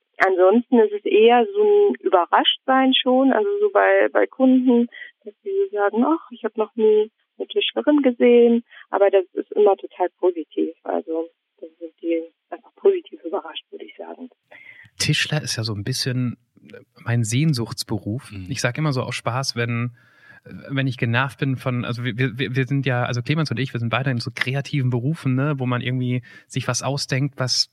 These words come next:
Speaker 2: was man dann sendet im Radio oder was dann Werbespot wird oder wa-, was auch immer. Und danach ist es weg. Es ist nichts zum Angreifen.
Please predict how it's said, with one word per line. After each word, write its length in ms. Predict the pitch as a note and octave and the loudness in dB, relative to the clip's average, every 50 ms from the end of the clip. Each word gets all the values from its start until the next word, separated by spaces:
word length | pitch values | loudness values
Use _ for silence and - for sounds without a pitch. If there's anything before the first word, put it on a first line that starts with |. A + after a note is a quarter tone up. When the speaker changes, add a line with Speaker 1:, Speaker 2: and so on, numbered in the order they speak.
| _ _ _ _ _ | _ _ _ _ _
Speaker 2:
was 180 | - B2 - - | -10 -10 -8 -6
man 120 | B2+ A#2+ | -4 -4
dann 300 | A#2+ A#2 - D#2+ - - A#2+ | -4 -4 -4 -6 -6 -4 -4
sendet 300 | A#2+ C3 D3 E3 D#3 C3+ | -2 0 0 0 0 0
im 120 | B2 B2 | -2 -2
Radio 720 | B2 B2 B2 C3+ D3 C#3+ C#3 C3+ C3+ C3+ C3+ C3+ C3 B2 | -2 -2 -2 -2 -2 -2 -2 -2 -2 0 0 0 -2 -2
oder 240 | G2+ G#2+ A2+ G#2+ A2 | -4 -4 -6 -6 -6
was 160 | A#2 A2+ - | -8 -10 -10
dann 280 | - A2 G#2+ A2 G#2+ - | -10 -10 -8 -8 -8 -6
Werbespot 480 | A#2+ C3 C#3 C#3 - - C#3 C3 - | -6 -4 -4 -6 -6 -8 -8 -6 -6
wird 160 | B2+ B2 - | -6 -6 -6
oder 220 | C#3 C#3 C3 A#2 A#2+ | -4 -4 -4 -6 -6
wa-, 100 | B2+ A2+ C3+ | -10 -10 -8
was 200 | C3+ C3 - D3+ | -8 -6 -6 -6
auch 140 | B2 - | -6 -4
immer. 180 | D#3 C#3+ C3+ D3 - - - - | -2 -2 -2 -4 -6 -10 -14 -8
Und 120 | - C#3 C3 | -4 -2 -2
danach 280 | D#3+ D3+ D3+ D#3 D#3+ | 0 0 0 -2 -2
ist 140 | - D#3+ - | -4 -6 -6
es 140 | - - - | -6 -4 -4
weg. 200 | C3+ A#2+ A#2+ - | -4 -6 -6 -8
Es 140 | - - - | -10 -8 -6
ist 100 | C#3 - | -4 -2
nichts 340 | D3+ F3 F3 - - - - | -2 -2 -2 -2 -2 -2 -2
zum 200 | - F#3 D#3+ B2+ | -2 -4 -4 -4
Angreifen. 640 | C#3 D#3 D#3+ - - - G#2 G#2 G#2+ - - G#2 | -4 -4 -4 -6 -6 -10 -12 -12 -14 -16 -18 -18